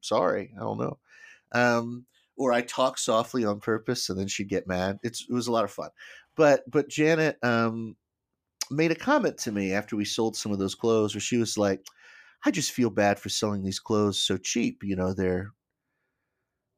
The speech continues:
it's good stuff. And, you know, they, I just, I just don't think we should be selling it that cheap."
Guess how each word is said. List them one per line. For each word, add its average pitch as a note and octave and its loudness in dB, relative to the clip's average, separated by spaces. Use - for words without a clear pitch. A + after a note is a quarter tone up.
it's A2+ -2
good F#3+ 0
stuff. D3 2
And, G2 -2
you G#2+ -4
know, F#2+ 0
they, G2 0
I G#2 0
just, A2 -4
I B2+ -4
just C3 -4
don't G2 -6
think G#2 -4
we G2 -2
should F#2 -6
be F#2 -6
selling G#2 -2
it - -6
that F2+ -4
cheap." - -6